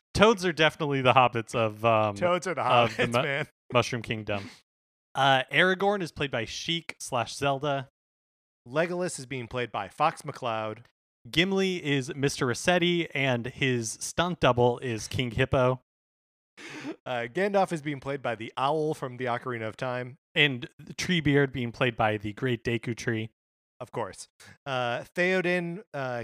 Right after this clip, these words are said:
Speaker 2: King of Rohan, is being played by, oh, you know, er, in, in rotation, all of the kings from Super Mario Brothers Three.
Speaker 1: Depends on if you're seeing the matinee or not. Um,
Speaker 2: Yeah.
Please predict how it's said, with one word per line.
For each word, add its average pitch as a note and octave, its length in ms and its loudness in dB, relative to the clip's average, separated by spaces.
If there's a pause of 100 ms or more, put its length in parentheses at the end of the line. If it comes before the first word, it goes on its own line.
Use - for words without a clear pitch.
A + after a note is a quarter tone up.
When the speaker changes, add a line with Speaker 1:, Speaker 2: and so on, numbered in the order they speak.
Speaker 2:
King D3+ 200 -4
of B2+ 100 -4
Rohan, C3 460 -2
is A#2 80 -10
being B2 240 -10
played C3+ 300 -10
by, B2+ 300 -4 (580)
oh, G#3+ 60 -6
you G#3+ 140 -6
know, G3+ 220 2
er, G3 220 -2 (440)
in, G#3 200 -4
in G3+ 200 -2
rotation, F#3+ 520 0
all D#3 240 -2
of C3 100 -8
the C3+ 120 -8
kings B2+ 440 -6
from A#2+ 360 -4
Super C3+ 240 -12
Mario A#2+ 240 -2
Brothers A2 260 -8
Three. C3+ 280 -6 (200)
Speaker 1:
Depends G3+ 340 2
on G#3+ 80 2
if G#3 120 -2
you're G#3 80 0
seeing A3 220 -4
the G#3 60 -2
matinee G#3 400 -2
or D3+ 100 -2
not. A2 320 -4 (420)
Um, B2+ 280 2
Speaker 2:
Yeah. - 160 2